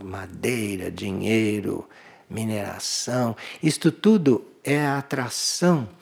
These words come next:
das forças das mais deletérias. E esse monastério, naquela área, naquela região,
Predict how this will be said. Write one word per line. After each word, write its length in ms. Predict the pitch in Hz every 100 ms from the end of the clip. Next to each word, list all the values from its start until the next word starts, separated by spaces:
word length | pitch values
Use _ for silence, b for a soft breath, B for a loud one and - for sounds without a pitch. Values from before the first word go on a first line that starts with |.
| -
das 380 | 110 120 113 -
forças 800 | - 180 170 - 110 101 - - - _ _ -
das 300 | 127 139 127
mais 580 | 135 156 175 180 175 -
deletérias. 1400 | 110 147 147 143 139 - 160 170 151 110 95 92 - - b b b b b b b -
E 200 | 147 175
esse 400 | 220 214 - 170
monastério, 1000 | 147 123 107 - 107 107 95 98 143 170 - _ _ -
naquela 580 | 92 87 - 92 90
área, 400 | 98 143 120 92
naquela 320 | 90 95 95 87
região, 640 | 95 90 110 147 104